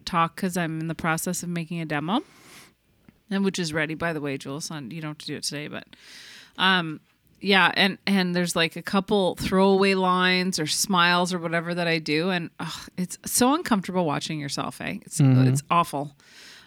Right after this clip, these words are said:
Speaker 1: I was, like, watching myself in the video, cringing the,
Speaker 2: <laughs>
Speaker 1: almost the entire time. But there's things that I do that are exactly like her. It's so weird. Isn't that weird?
Speaker 2: That is
Speaker 1: That
Speaker 2: weird.
Speaker 1: you ended up with someone who is, like, so similar to your sister.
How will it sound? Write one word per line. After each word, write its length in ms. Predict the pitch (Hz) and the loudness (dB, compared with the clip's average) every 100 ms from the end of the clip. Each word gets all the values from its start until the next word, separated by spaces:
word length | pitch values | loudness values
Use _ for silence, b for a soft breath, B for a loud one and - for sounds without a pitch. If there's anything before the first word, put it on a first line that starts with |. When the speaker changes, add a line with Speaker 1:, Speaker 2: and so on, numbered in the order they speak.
| - | -4
Speaker 1:
I 60 | |
was, 100 | 196 | 2
like, 180 | 220 208 | 2 4
watching 280 | 190 190 247 | 2 2 2
myself 260 | 226 240 214 | 2 2 2
in 60 | |
the 80 | 208 | 2
video, 320 | 175 175 170 | 2 2 0
cringing 1300 | 143 - - 185 190 208 208 196 185 196 160 113 95 156 185 - - | 0 -6 2 6 8 8 8 6 6 4 4 2 -2 -8 -10 -16 -6
the, 200 | 165 - | 0 2
Speaker 2:
<laughs> 20 | |
Speaker 1:
almost 360 | 170 202 180 - | 4 4 4 2
the 120 | 185 | 0
entire 440 | 175 165 160 160 160 | 0 2 2 4 2
time. 400 | 165 135 113 139 B B B - | 0 0 0 -4 B B B 0
But 140 | 233 247 | 2 6
there's 220 | 247 - | 4 4
things 300 | 240 240 254 | 4 6 6
that 100 | 277 | 6
I 140 | 262 254 | 6 6
do 280 | 185 196 196 | 6 6 6
that 120 | 180 | 6
are 160 | 165 170 165 - | 4 2 0 0
exactly 720 | 190 185 185 190 185 - 180 | 2 2 2 4 4 2 0
like 240 | 165 165 - | 2 0 -2
her. 240 | 135 135 143 - | -8 -8 -8 -6
It's 200 | 208 - | -4 -2
so 240 | - 302 | 0 0
weird. 680 | 294 262 320 302 170 147 170 _ _ _ _ | 0 0 0 0 0 -2 -8 _ _ _ _
Isn't 160 | 214 349 | -2 0
that 160 | 508 269 | 0 2
weird? 420 | 277 214 202 262 | 4 4 4 2
Speaker 2:
That 240 | 135 123 | 2 2
is 140 | 120 117 | 2 2
Speaker 1:
That 120 | 156 | 4
Speaker 2:
weird. 100 | - | 4
Speaker 1:
you 140 | 233 269 | 6 6
ended 240 | 277 254 | 4 4
up 200 | 254 240 | 4 4
with 140 | 240 233 | 2 2
someone 600 | 226 196 208 208 202 202 b b b b _ - | 2 2 2 2 0 -2 b b b b _ 0
who 140 | 226 | 4
is, 180 | 226 214 | 4 4
like, 220 | 226 208 | 2 2
so 460 | - - 214 208 202 | -2 2 4 6 4
similar 420 | - 180 180 175 | 2 0 0 0
to 80 | 165 | -2
your 80 | 165 | -4
sister. 480 | - 156 - 92 | -4 -4 -4 -8